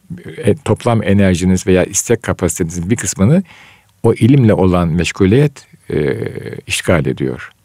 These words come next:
Bunun ötesinde biraz sanata yönlen-, yönlenirseniz, sanatla uğraşırsanız kendiniz yapmanız gerekmiyor.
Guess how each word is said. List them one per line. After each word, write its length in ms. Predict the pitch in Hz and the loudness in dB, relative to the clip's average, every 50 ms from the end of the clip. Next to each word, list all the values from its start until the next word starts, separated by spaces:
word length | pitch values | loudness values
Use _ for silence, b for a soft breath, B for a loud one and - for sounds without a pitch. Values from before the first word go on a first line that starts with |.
| B B B B B B B B B B B B B B B _ - | B B B B B B B B B B B B B B B _ 0
Bunun 160 | - 113 151 | 2 4 4
ötesinde 540 | 175 160 - - 104 - 110 104 101 95 87 | 4 2 2 0 -2 0 0 2 2 2 2
biraz 220 | 131 143 185 165 123 | 2 2 2 2 0
sanata 460 | - - 90 82 78 85 82 - 98 | -2 -2 -2 0 0 -2 -2 0 0
yönlen-, 320 | 85 80 80 76 78 78 | 2 2 2 2 2 2
yönlenirseniz, 800 | 71 80 82 80 80 82 80 82 85 - - - 71 73 90 101 | 2 2 2 2 2 2 0 0 0 -2 -2 -4 -2 -2 -2 -4
sanatla 580 | - - - - - 76 82 92 - - 82 | -6 -6 -6 -4 -2 0 0 0 -2 -2 -2
uğraşırsanız 840 | 65 62 73 69 69 69 - 67 - - - - - - - - - B B B B B B B B - | -2 0 0 -2 -2 -2 -6 -6 -8 -8 -8 -8 -8 -10 -10 -12 -16 B B B B B B B B -6
kendiniz 440 | - - 110 110 120 123 127 120 110 | 0 2 4 4 4 4 4 4 4
yapmanız 440 | 117 113 110 - 117 110 107 104 104 | 2 2 0 0 0 0 0 2 2
gerekmiyor. 600 | 113 113 120 120 117 - - 76 78 87 - | 2 2 2 2 0 -2 -4 -4 -4 -8 -14